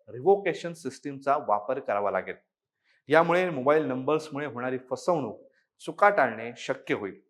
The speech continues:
ग्राहकांनाही आपला जो नंबर आपल्या बँक खात्याशी जोडला गेलाय तो कायम चालू ठेवणं बंधनकारक राहील. त्याशिवाय बँका, यूपीआय कंपन्यांना ज्या मोबाईल नंबर्सवरील सेवा बंद झाल्या आहेत, जे ते नंबर आता वापरात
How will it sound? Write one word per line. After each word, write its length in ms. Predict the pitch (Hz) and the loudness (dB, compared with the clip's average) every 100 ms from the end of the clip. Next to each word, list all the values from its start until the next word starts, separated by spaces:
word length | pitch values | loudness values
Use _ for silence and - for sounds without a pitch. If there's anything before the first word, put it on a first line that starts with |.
| _ _ _ _ 127 | _ _ _ _ 0
ग्राहकांनाही 720 | 143 202 208 202 202 190 208 202 | 4 6 6 6 2 -2 -2 0
आपला 300 | 120 147 147 | 0 2 0
जो 140 | 139 | 0
नंबर 420 | 135 131 156 131 117 - - | -2 -2 0 0 0 -8 -8
आपल्या 240 | 107 - 131 | -6 0 0
बँक 380 | - 135 170 | 2 2 2
खात्याशी 400 | 165 131 143 143 | -4 -4 -4 -6
जोडला 380 | 139 120 117 135 | -8 -8 -4 0
गेलाय 320 | 135 117 107 | 0 2 0
तो 300 | 123 - 151 _ | -2 -8 -14 _
कायम 360 | - 131 156 170 | 0 2 2 -4
चालू 300 | 165 127 135 | -2 0 0
ठेवणं 360 | 131 127 113 131 - _ | -6 -8 -8 -10 -14 _
बंधनकारक 760 | 113 127 135 139 165 156 113 104 | -6 -4 -2 -4 -2 0 0 0
राहील. 240 | 98 90 - _ _ _ _ _ _ | -6 -8 -18 _ _ _ _ _ _
त्याशिवाय 520 | - 175 175 160 160 160 | 6 6 6 6 6 4
बँका, 760 | - 120 123 123 131 135 - 107 | 0 0 2 6 8 8 2 -12
यूपीआय 340 | 113 - 151 | -10 0 0
कंपन्यांना 640 | 156 123 117 131 131 104 107 113 _ _ - | 0 -4 -4 -4 -2 -4 -6 -6 _ _ 4
ज्या 180 | 156 196 | 6 6
मोबाईल 340 | 160 160 180 | 4 4 4
नंबर्सवरील 640 | 156 131 139 147 147 143 | 2 -2 0 0 -2 -6
सेवा 340 | 151 - 110 135 | -6 -6 -2 -2
बंद 460 | 131 - 135 156 | -2 -6 -4 2
झाल्या 320 | 175 123 113 101 | 2 4 2 2
आहेत, 120 | 92 - _ 110 101 | -2 -12 _ -14 -6
जे 160 | 147 | -4
ते 100 | 151 | -2
नंबर 360 | 143 113 117 156 - - | -4 0 2 2 0 -10
आता 220 | 107 139 | -2 0
वापरात 440 | 139 107 - 160 | 2 2 4 4